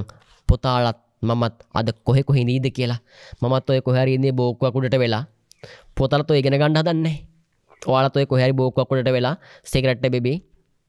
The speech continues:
ඔය යාළුවොත් එක්ක ඔහේ ඉඳී. ම-, මම නිතර පුතේ කල්පනා කරන්නේ ඔය මිනිස්සු මැරුණා මැරුණා කියලා මට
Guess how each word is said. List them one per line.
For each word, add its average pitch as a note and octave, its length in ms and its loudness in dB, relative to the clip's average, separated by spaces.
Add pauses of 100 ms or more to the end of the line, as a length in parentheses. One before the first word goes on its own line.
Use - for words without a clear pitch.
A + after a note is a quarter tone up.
(160)
ඔය D3 200 0
යාළුවොත් C3+ 480 0
එක්ක D#3+ 100 -4
ඔහේ F#3+ 220 0
ඉඳී. G#3+ 260 -6 (1200)
ම-, A2 220 -8 (600)
මම A2+ 260 -2
නිතර A#2+ 240 -2
පුතේ A2+ 220 -4
කල්පනා A2 380 -2
කරන්නේ A2 320 -2
ඔය A#2 100 0
මිනිස්සු A#2 320 -2
මැරුණා A#2 320 0
මැරුණා A2 260 -2
කියලා A#2+ 180 -2
මට A2 140 -2